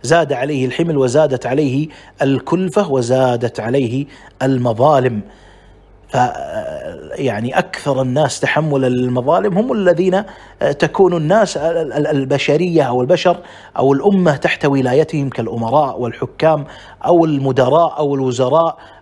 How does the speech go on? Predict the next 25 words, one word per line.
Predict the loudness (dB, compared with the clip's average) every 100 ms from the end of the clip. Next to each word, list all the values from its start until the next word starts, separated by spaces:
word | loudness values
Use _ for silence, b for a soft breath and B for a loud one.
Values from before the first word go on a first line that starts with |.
| -6
أو، | -2
أو، | 0 0
أو | -2 -4
ال-، | -4 -6
ال-، | -6
القضاة | -4 -4 -2 2 4 2 0 -2
أو | -2 -2
أياً | -2 -2
كان | 0 0 -2 -6 -16 b b b _ _ _ _ -2
له | 0 2 0 -4 -8 -12
سلطة | -2 0 0 -2 -2
على | 0 2
غيره، | 2 0 -2 -8 b b b -10
فإنه | -8 -6 -6 -6 -6 -6 -8 -6
تزداد، | -6 -6 -2 0 0 0 0 0 -4 -6 b b -4
آه، | -2
عليه | 0 0 0
المظالم، | -4 -4 0 0 -2
فلا | -2 -2
بد | -2 -4 -4
أن | -4
يتقي | -6 -6 -6 -4 -4
الله | -2 -2 -4
عز | -4 -6 -4
وجل | -2 0 0 -2